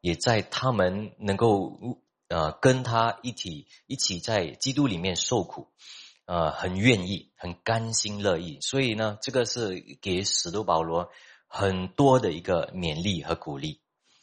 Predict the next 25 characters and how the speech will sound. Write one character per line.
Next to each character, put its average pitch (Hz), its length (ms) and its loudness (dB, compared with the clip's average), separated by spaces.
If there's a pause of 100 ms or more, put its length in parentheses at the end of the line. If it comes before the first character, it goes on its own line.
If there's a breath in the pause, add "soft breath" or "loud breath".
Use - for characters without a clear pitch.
(100)
所 139 200 0
以 117 180 -2 (480)
使 - 220 -4
徒 135 100 4
保 104 140 4
罗 113 140 4
他 123 200 -2
祷 - 320 -4
告 110 180 -4
的 95 100 -2
时 - 120 -4
候， 92 140 0
他 123 160 -2
的 107 320 2
内 147 260 0
容 90 220 2
是 95 100 -4
什 80 160 -4
么 78 80 -6
呢？ 87 220 -2 (880)
各 104 100 2
位， 90 220 4 (580 loud breath)
呃， 90 400 2
我 98 60 4
们 110 440 0